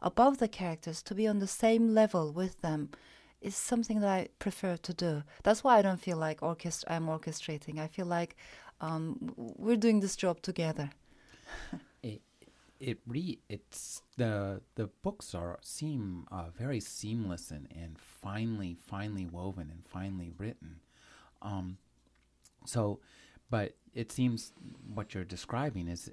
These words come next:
Speaker 2: is almost like you dream your way through the books.
Speaker 1: I think so, yes, yes.
Speaker 2: Now, uh, what, ta-, tell us about the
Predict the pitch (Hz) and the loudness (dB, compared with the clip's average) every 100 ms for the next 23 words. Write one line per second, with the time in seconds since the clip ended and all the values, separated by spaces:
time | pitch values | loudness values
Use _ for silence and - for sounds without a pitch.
0 | - 90 95 - - 120 117 101 90 - | -8 -6 -6 -8 -6 -2 -2 -2 -8 -6
1 | 92 90 95 101 110 127 101 82 73 67 | -6 -6 -6 -2 2 2 2 -2 -4 -8
2 | 69 - 73 64 - 50 - - 196 190 | -10 -12 -12 -12 -12 -14 -12 -4 -2 -2
3 | 202 180 - 160 165 165 156 - - _ | -4 -6 -4 -4 0 -2 -2 -10 -16 _
4 | - 185 170 - - - - _ - 123 | -8 -6 -6 -12 -20 -20 -20 _ -4 -2
5 | 117 - - 117 107 - _ _ _ _ | -2 -4 -2 -2 -2 -6 _ _ _ _
6 | - 120 139 - _ _ _ - 160 - | -8 0 0 0 _ _ _ -4 -2 -2
7 | - 175 202 156 101 98 92 - 98 87 | -2 -2 0 -2 -2 -2 -2 -2 -2 0